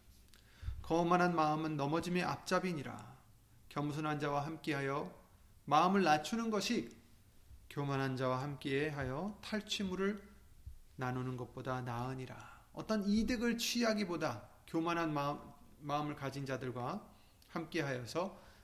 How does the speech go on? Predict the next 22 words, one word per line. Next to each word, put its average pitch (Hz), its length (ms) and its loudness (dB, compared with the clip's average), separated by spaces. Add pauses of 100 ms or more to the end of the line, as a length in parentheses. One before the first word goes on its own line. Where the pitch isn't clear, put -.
(120)
이득을 226 540 4
취하는 214 380 2
것보다는 147 680 0 (580)
차라리 247 420 0
그런 220 280 4
이득을 208 520 4
취하지 233 420 6
않더라도 175 800 4 (200)
겸손한 220 920 2 (200)
자와 151 460 4
함께하여 196 840 2
마음을 135 460 0 (280)
낮추는 175 600 2
것이 208 380 2 (1120)
더 139 160 -4
낫다, 127 580 2 (320)
더 143 140 2
좋다, 131 560 0
이렇게 127 240 -4
말씀해 120 400 -4
주시고 117 260 -6
있습니다. - 420 -10